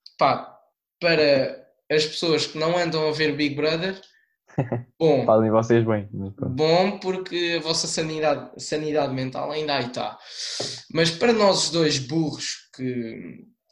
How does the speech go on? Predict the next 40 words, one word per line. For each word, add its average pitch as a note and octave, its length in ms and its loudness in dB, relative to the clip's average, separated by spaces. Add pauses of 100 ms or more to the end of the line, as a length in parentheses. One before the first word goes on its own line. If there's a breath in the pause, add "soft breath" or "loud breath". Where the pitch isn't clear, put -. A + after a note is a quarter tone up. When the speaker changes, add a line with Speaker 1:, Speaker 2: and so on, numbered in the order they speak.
Speaker 1:
epá, D3+ 280 0
que - 160 -18 (200)
de - 80 -10
facto - 280 -2
somos D#3+ 320 -2
burros, E3 320 0
Speaker 2:
Opa. F#3 140 8
Speaker 1:
porque G#3 320 0
agora G#3 260 4
já G3 140 2
estamos F#3 220 -4
a F3+ 40 -10
ficar D#3+ 340 -4
mais. C#3+ 320 -6 (420 loud breath)
Speaker 2:
Não, A3+ 240 6
tipo, - 140 4
Speaker 1:
Sim, C3+ 60 8
Speaker 2:
eu C3+ 60 8
Speaker 1:
mas - 100 8
Speaker 2:
vejo - 140 10
Speaker 1:
eu - 60 -4
começo - 200 6
Speaker 2:
porque G3 40 6
Speaker 1:
a F3 40 10
Speaker 2:
gosto E3+ 180 6
de D3+ 80 6
Speaker 1:
gostar. - 20 6
Speaker 2:
gozar. D3+ 340 6
Speaker 1:
Não, E3 340 4
não, F3 280 2 (120)
é, G#3+ 40 0
yeah. E3+ 400 4 (760 loud breath)
É D4 80 8
assim: E3 420 0 (1120)
estes G#3+ 240 6
programas G3 500 4
são - 540 -2
feitos - 540 2
para F#3+ 220 0
gozar. C3 300 -2